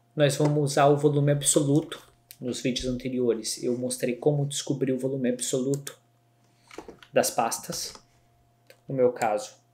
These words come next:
vai ser S R V, Dev Disk by Label Data, Docker App, nós vamos criar a pasta Let's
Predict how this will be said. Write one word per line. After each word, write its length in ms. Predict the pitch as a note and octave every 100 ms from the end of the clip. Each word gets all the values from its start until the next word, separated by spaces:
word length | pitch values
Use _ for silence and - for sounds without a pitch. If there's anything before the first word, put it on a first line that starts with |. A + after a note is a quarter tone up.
| _ _ _ _ _ _ - - - - - _ _ _ -
vai 160 | B2
ser 420 | - - B2+ -
S 280 | D#3 D3 -
R 180 | C3 D3+
V, 480 | C#3+ D3+ F#3+ C#3 - _ _
Dev 260 | C#3+ D3 C3 B2
Disk 400 | C#3 C#3 - -
by 180 | B2
Label 400 | B2 B2 B2 B2 A#2+
Data, 520 | A#2 C#3 C#3+ G3+ G3+ - _ - _ _ _ _ _ _ _ -
Docker 420 | D3 C#3 C#3+ B2+
App, 540 | D3 - D3 E3+ - - _
nós 140 | C3+ B2+
vamos 220 | C3 B2+
criar 320 | - C3+ C3
a 80 | B2+
pasta 320 | C3 B2+ -
Let's 880 | C#3+ C3+ C3+ C3+ C#3+ - - -